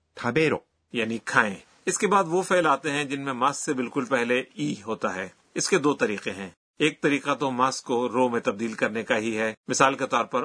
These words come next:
Speaker 2: اٹھنا یعنی
Speaker 1: اوکی مس۔
Speaker 2: یہ بن جاتا ہے
Speaker 1: اوکی رو۔
Speaker 2: یعنی اٹھیں۔ ایک اور طریقہ یہ ہے کہ آپ مس کو چھوڑ دیتے ہیں اور اس سے بالکل پہلے والے واول کو اے سے بدل دیتے ہیں۔ اس مکالمے میں نیچے چلے جانا یا داخل ہو جانا یعنی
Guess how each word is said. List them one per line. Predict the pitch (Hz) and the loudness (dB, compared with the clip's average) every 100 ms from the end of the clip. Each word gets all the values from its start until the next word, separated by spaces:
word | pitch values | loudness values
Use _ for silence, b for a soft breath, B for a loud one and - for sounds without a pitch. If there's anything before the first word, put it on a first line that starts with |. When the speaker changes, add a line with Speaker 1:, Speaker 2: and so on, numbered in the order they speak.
| - | -4
Speaker 2:
اٹھنا | 139 - 135 98 - | -6 -2 -2 -2 -2
یعنی | 123 120 120 | 0 0 -2
Speaker 1:
اوکی | 123 _ 120 117 - 170 | -6 _ -6 -6 -2 0
مس۔ | 156 151 - - - _ | 2 0 -8 -20 -20 _
Speaker 2:
یہ | 123 135 | 2 4
بن | 131 127 | 2 2
جاتا | 123 - 117 | 0 0 -2
ہے | 117 | -2
Speaker 1:
اوکی | 120 _ - 113 - 180 147 | -4 _ -8 -8 -6 0 0
رو۔ | - _ _ - | 0 _ _ -4
Speaker 2:
یعنی | 113 113 131 | -2 0 -2
اٹھیں۔ | 139 - 113 90 - - | -2 -2 -2 -4 -10 -2
ایک | 175 165 | 0 2
اور | 160 180 | 2 2
طریقہ | 190 170 160 | 0 0 2
یہ | 147 139 | 2 2
ہے | 127 135 | 2 0
کہ | - | 2
آپ | 135 123 | 0 0
مس | 117 135 143 | 0 0 0
کو | - 131 | -4 -6
چھوڑ | - 117 117 | -2 -2 0
دیتے | 127 - 127 | 0 0 -2
ہیں | 123 127 | -2 -4
اور | - 127 | -2 -2
اس | 123 | 0
سے | 156 | 0
بالکل | 123 131 160 | 0 0 -2
پہلے | 131 135 123 165 | 0 0 2 2
والے | 147 127 120 | 4 2 2
واول | 107 110 123 | -2 -2 -4
کو | 104 120 123 | -2 -2 -2
اے | - 147 | 0 0
سے | 127 123 | 0 -2
بدل | 107 104 95 | -4 -4 -4
دیتے | 98 101 98 | -6 -6 -8
ہیں۔ | 98 - | -8 -6
اس | - - | -4 0
مکالمے | 139 135 131 135 131 | 2 4 2 0 -2
میں | 127 | -2
نیچے | 120 123 127 151 | -2 -4 0 0
چلے | 131 123 117 | 2 2 2
جانا | 117 117 117 | 2 0 0
یا | 117 110 | -2 -2
داخل | 113 110 147 | -2 0 0
ہو | 127 113 | 0 0
جانا | 110 107 107 110 | 0 -2 -4 -6
یعنی | - 117 113 113 | -4 -2 -2 -4